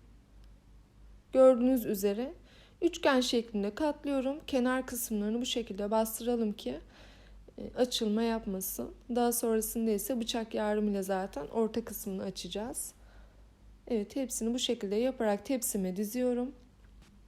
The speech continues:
Son olarak üst kısımlarına yumurta sarısını süreceğim.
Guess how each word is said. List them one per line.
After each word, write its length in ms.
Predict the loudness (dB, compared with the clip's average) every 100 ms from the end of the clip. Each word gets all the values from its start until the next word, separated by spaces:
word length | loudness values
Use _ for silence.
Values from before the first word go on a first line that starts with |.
| -20 -20 -20 -20 -20 _ -20 -20 -20 -18
Son 340 | -12 2 4 4
olarak 440 | 4 4 2 2
üst 220 | 0 0
kısımlarına 580 | -4 -2 0 0 0 2
yumurta 480 | 2 2 0 0 0
sarısını 500 | 4 4 2 -2 -4
süreceğim. 600 | -4 -2 0 0 0